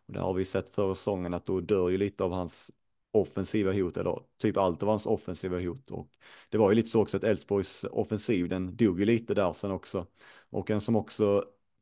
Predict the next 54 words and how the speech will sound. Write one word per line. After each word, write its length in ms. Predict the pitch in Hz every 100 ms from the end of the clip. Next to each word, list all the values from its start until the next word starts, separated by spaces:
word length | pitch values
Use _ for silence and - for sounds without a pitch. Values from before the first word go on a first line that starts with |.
| _
klev 260 | 107 117
av, 140 | 110 104
men 100 | 107
som 140 | 113
klev 200 | - 117
av 180 | 117 101
helt 500 | 120 107 92 - - -
från 160 | 107
planen, 400 | 107 143 95 92
det 80 | 98
var 120 | 101
ju 100 | 98
Hedlund 1200 | 92 110 117 92 82 87 - _ 110 107 98 95 - - _ -
som, 340 | - 98 95
eh, 160 | 92 90
fick 220 | 101 98
gå 120 | 110
av 180 | 92 90
efter 200 | 87 92
att 60 |
han 120 | 92 92
hade 100 | 87
satt 280 | - 90
sig 180 | - 104
ner 200 | 113 90
på 120 | -
planen. 380 | 90 98 87 85
Så 240 | - 90 90 _ -
får 80 | 101
väl 100 | 90
följa 300 | 113 107 101
upp 140 | 90
sen 220 | 113 92
vad 140 | 87 90
det 140 | 87 - - _
var 380 | 95 95 85 85
eller 100 | 92
vad 120 | 92
det 60 | 82
är 180 | 95 87
med 120 | 92
honom. 520 | 117 131 95 92 95 _ _ _ _ _
Och 180 | 95 -
sen 240 | 98 90
så 80 | 92
ska 180 | - 92
det 60 |
väl 220 | 90 92 -
sägas 520 | - - 107 98 92
också 300 | 101 92 -
att, 280 | 87 - -
eh, 200 | 92 85 -
Seneli 680 | - 139 147 127 104 95 95
och 340 | 98 92 _